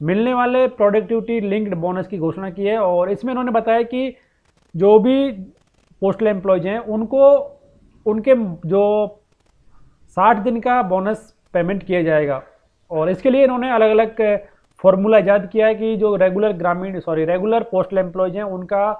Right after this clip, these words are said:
किस हिसाब से कैलकुलेट किया जाएगा बोनस, और जो ग्रामीण डाक सेवक एम्प्लॉइज हैं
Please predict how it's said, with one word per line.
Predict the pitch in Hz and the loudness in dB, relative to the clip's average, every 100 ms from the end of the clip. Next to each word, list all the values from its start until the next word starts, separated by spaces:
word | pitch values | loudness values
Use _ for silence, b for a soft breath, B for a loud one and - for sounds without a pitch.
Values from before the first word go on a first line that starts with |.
| b b _ _ _ | b b _ _ _
किस | 202 | -6
हिसाब | - 202 175 | -2 0 0
से | 190 214 | 0 -4
कैलकुलेट | 214 202 190 190 | -2 -6 -6 -6
किया | 202 202 | -4 -2
जाएगा | 202 202 | 0 0
बोनस, | 196 190 196 226 | 0 -2 -2 -4
और | 196 180 180 | 0 0 0
जो | 165 180 175 | -2 -2 -2
ग्रामीण | 165 190 240 208 | -2 -2 -2 0
डाक | 202 - | -2 -2
सेवक | 208 190 | -6 -4
एम्प्लॉइज | 170 170 170 | -8 -4 -4
हैं | 175 | -4